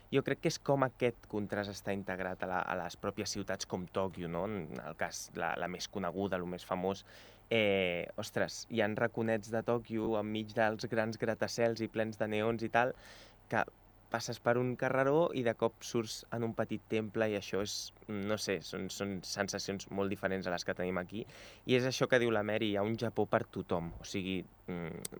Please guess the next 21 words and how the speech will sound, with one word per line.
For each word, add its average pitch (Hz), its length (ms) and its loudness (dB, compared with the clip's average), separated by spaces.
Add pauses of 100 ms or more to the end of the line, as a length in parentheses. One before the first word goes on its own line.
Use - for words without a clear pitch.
molta 98 380 0
gent 98 160 0
a 101 40 2
nosaltres 101 340 -2
ens 101 100 -4
comentava, 95 400 -4
«Bueno, 143 280 0 (440)
vosaltres 127 400 -2
que 135 80 -4
és - 80 -8
que 120 100 0
com 113 180 -4
que 95 80 -10
us 107 60 -4
agrada 107 320 0
aquest 120 200 -4
món 139 320 2
i 131 40 0
això», 131 240 2 (720)
és, - 280 -6 (120)
mm, 98 640 -2